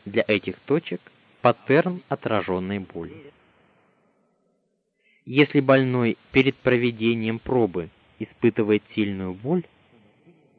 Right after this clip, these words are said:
то проба может оказаться отрицательной, поскольку он не почувствует дополнительную боль,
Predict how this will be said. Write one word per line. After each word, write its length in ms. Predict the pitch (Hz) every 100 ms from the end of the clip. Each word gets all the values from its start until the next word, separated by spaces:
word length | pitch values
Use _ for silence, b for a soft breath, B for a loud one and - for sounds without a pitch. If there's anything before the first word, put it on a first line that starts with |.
| _ _ b b
то 120 | -
проба 360 | 196 247 254 247
может 320 | 226 214 214 -
оказаться 640 | 170 151 127 170 - -
отрицательной, 1080 | - 175 196 214 - 107 95 92 87 82 104 - 190 - _ _ _ _ _
поскольку 580 | 156 - 214 220 - 220
он 260 | 196 196 185
не 140 | 165 170
почувствует 720 | 202 196 - 123 - 117 104
дополнительную 840 | 107 113 107 107 101 110 113 117
боль, 300 | 110 135 185